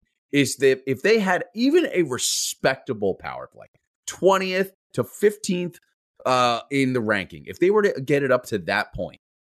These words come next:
they would be winning a lot, even more games. They might, they might still be on this f-, five-game losing streak we're looking at going into this break,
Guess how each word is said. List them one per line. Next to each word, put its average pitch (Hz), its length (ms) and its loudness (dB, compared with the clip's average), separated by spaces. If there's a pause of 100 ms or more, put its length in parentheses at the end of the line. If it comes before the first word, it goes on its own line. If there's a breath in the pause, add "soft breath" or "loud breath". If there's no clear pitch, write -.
(380)
they 180 300 2
would 240 220 -6
be 170 140 -4
winning 123 480 -4 (120)
a 82 160 -6
lot, 85 480 -4
even 156 440 0 (280)
more 131 340 2
games. 78 300 -12
They 175 120 2
might, 175 260 -2 (220)
they 143 140 -2
might 185 280 -4
still 175 240 -2
be 160 140 -6
on 160 100 -6
this 151 180 -8 (160)
f-, - 340 -16
five-game 135 480 0
losing 143 240 -4
streak 147 300 -2
we're 139 120 0
looking 143 240 -2
at 139 200 -4 (360 soft breath)
going 135 200 2
into 135 180 -6
this 131 160 -2
break, 135 360 0